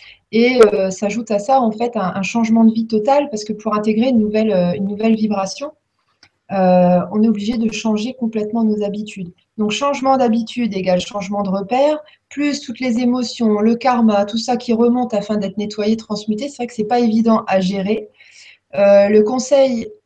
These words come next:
que j'ai à te donner par rapport à ça, bon, tu peux utiliser des techniques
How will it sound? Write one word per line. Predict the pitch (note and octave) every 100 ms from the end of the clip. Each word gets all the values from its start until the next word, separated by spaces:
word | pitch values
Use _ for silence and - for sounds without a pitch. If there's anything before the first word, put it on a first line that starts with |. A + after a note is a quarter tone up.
| _ _
que | - A3+
j'ai | A3
à | G#3+
te |
donner | G#3+ A#3 A#3+ A#3
par | A3
rapport | G3+ F#3+ G3+
à | G3
ça, | G3 B3 C#4 D#4+ _ _ _ _ _ _ _ _ _ _ _ _ _ _ _ _ _ -
bon, | F3 E3+
tu | -
peux | F3+ F3+
utiliser | E3+ - F#3 G3 G#3+
des | F3+
techniques | F3 - G4 G4+